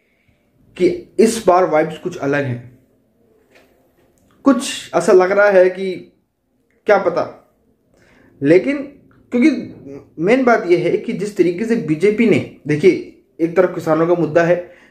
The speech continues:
किसानों ने जिस तरीके से बीजेपी को घेरा है चारों तरफ से, किसान बिल के ऊपर आक्रोश अपने चरम सीमा पे है।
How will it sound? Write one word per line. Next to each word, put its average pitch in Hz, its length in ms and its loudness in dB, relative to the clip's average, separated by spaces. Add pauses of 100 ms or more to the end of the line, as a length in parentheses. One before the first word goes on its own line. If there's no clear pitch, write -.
(120)
किसानों 160 300 0
ने 175 100 0
जिस 175 200 -2
तरीके 160 260 0
से 175 120 2
बीजेपी 165 320 -4
को 165 120 -2
घेरा 143 300 2
है 160 120 0
चारों 147 260 0
तरफ 147 260 0
से, 135 220 0 (1120)
किसान 160 320 -2
बिल 147 140 -4
के 156 80 0
ऊपर 117 360 -4 (840)
आक्रोश 160 600 2 (540)
अपने 180 160 -2
चरम 180 280 2
सीमा 180 300 0
पे 175 140 2
है। 131 160 -2